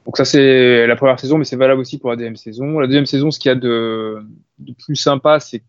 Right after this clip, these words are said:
que, euh, le héros est déjà plus charismatique, même si, bon, je préfère toujours la version asiatique. Et, euh,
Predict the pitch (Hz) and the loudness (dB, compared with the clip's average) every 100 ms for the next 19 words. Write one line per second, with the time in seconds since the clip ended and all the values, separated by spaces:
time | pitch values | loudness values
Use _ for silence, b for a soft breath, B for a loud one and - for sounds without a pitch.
0 | - 131 135 135 143 - 113 110 107 107 | -4 -2 0 -2 -4 -10 -10 -10 -10 -8
1 | 107 113 120 127 131 143 139 117 113 _ | -8 -6 -2 2 4 4 4 2 -6 _
2 | - 131 117 - 113 - - _ _ _ | -6 -2 -2 -6 -18 -20 -20 _ _ _
3 | _ _ _ _ - - _ _ _ _ | _ _ _ _ -20 -20 _ _ _ _
4 | - 104 - 120 113 - - _ 113 107 | -16 -14 -10 -8 -6 -8 -10 _ -8 -8
5 | - 123 120 113 104 104 117 110 107 - | -6 -2 0 0 -2 -6 -4 -2 -4 -6
6 | - - - 117 - _ B B B B | -10 -10 -18 -18 -18 _ B B B B
7 | B B _ - 147 156 165 - 147 135 | B B _ -2 4 6 6 4 4 6
8 | 131 127 123 123 120 117 113 | 6 4 4 2 2 0 -2